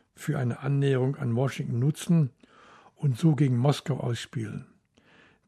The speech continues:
Peking wollte die amerikanische Karte spielen, Washington die chinesische. Offensichtlich ein Win-Win-Spiel. Washington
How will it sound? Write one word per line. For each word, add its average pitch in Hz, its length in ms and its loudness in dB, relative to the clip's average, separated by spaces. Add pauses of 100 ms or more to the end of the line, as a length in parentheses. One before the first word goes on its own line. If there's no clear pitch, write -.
Peking 170 540 8
wollte 139 260 4
die 117 240 0
amerikanische 123 720 0
Karte 160 380 0
spielen, 170 600 0 (680)
Washington 143 460 2
die 147 120 4
chinesische. 156 760 2 (420)
Offensichtlich 139 800 -6
ein 127 320 -2
Win-Win-Spiel. 139 1080 0 (1600)
Washington 175 720 4